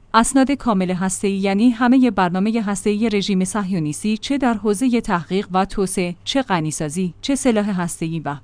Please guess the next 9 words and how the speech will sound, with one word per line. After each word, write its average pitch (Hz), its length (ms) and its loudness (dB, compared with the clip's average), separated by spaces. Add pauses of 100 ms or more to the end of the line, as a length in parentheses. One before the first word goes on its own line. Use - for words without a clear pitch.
(320)
مقامات 247 480 6
رژیم 190 440 0
صهیونیستی 190 640 -2
به 175 120 -2
خوبی 190 280 -2
می‌دانند 190 500 2 (260)
معنی 208 360 6
این 233 220 4
موضوع، 165 400 0